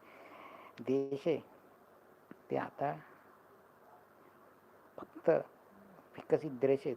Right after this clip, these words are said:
त्यांची चालणारे जशी चायना आणि अमेरिका. आणि जर आपल्याला आपली पूर्ण जगावर चालायचं असेल, तर त्यांच्याबरोबर खांद्याला खांदा देऊन राहावं लागेल. कडक कायदे उभे करावे लागतील. कडक कायदे उभे करून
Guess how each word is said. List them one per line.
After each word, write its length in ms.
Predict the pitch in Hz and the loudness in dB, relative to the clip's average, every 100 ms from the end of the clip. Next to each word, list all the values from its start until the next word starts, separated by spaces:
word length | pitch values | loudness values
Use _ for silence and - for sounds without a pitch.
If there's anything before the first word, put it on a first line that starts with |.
| - - - | -8 -12 -4
त्यांची 300 | 123 127 - - | -2 -2 -10 -4
चालणारे 400 | 127 127 135 147 | -2 0 0 0
जशी 180 | 139 139 | 0 -2
चायना 340 | 127 127 123 135 | -2 -2 0 0
आणि 140 | 131 | -2
अमेरिका. 460 | 113 127 131 131 175 - - - - - - | -4 -2 -2 -4 -6 -10 -20 -20 -20 -18 -6
आणि 180 | 123 123 | -4 0
जर 100 | 139 | -2
आपल्याला 380 | - - 151 147 | -2 0 2 2
आपली 240 | 131 147 | 0 -4
पूर्ण 260 | - 135 135 | -4 -2 2
जगावर 320 | 127 131 139 | 2 4 2
चालायचं 340 | 131 123 120 | 2 2 0
असेल, 200 | 123 170 | -2 -2
तर 40 | 160 | 0
त्यांच्याबरोबर 640 | 123 110 123 120 117 127 - | 0 0 0 0 2 0 -2
खांद्याला 320 | 110 117 120 | -2 0 -2
खांदा 240 | 113 110 113 | -2 -2 -2
देऊन 200 | 113 185 - - - - - - - - - - | -2 -4 -8 -20 -20 -20 -20 -20 -20 -20 -8 0
राहावं 220 | 120 131 | 4 4
लागेल. 280 | 127 127 165 - | 4 2 0 4
कडक 220 | 123 - | 4 4
कायदे 220 | 107 110 | 2 2
उभे 160 | 123 123 | 2 2
करावे 380 | - 120 120 123 | 4 6 6 4
लागतील. 280 | 117 - 175 - - - - - | 0 -2 -6 -6 -20 -20 -18 0
कडक 220 | 127 127 - | 2 2 2
कायदे 260 | 123 123 | 2 6
उभे 260 | 127 117 143 | 6 8 6
करून 340 | - 139 123 | 8 6 6